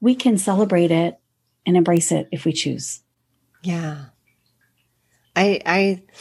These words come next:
Speaker 2: when you were talking, one of the things that came up for me was a story that I, I heard recently about the, um, the, the,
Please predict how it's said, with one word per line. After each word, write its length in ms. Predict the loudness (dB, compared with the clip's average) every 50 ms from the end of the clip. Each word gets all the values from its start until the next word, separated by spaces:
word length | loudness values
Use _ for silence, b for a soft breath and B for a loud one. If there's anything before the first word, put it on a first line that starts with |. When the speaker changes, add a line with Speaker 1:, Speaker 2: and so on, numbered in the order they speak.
| B B B B B B B B B B B B B B B B _ _ _ _ _
Speaker 2:
when 140 | 2 4 4
you 80 | 4 4
were 60 | 2
talking, 480 | 2 2 2 2 2 2 2 2 2 4
one 80 | 2 2
of 100 | 0 0
the 60 | 0
things 220 | 0 2 2 2 0
that 120 | 0 -4 -4
came 160 | -4 -2 -2
up 160 | -2 -4 -4
for 100 | -4 -2
me 140 | 0 0 0
was 160 | 0 -2 -2
a 80 | 0 0
story 440 | 0 0 0 0 2 2 4 2 4
that 380 | 2 2 0 0 -2 -6 -4 -2
I, 240 | -2 -2 -2 -4 -8 -4 -2
I 80 | -2 0
heard 240 | 2 2 0 0
recently 460 | 2 0 -2 -2 -2 -2 0 0 0 0
about 540 | 0 0 0 2 2 0 -2 -4 _ _
the, 280 | -2 -2 0 0 0 0
um, 640 | 0 0 -2 -2 -4 -4 -4 -6 -6 -8 -10 -10 -16 _ _ _ _ _ _ _ -20 _ _ _ _ _ _ _ _ _ _ -8 B B B B B B B B B B B B B B B B _ _ _ _ _ _ _ _ _
the, 480 | 2 2 4 4 2 0 -2 -4 -8 -10 _
the, 220 | -2 0 0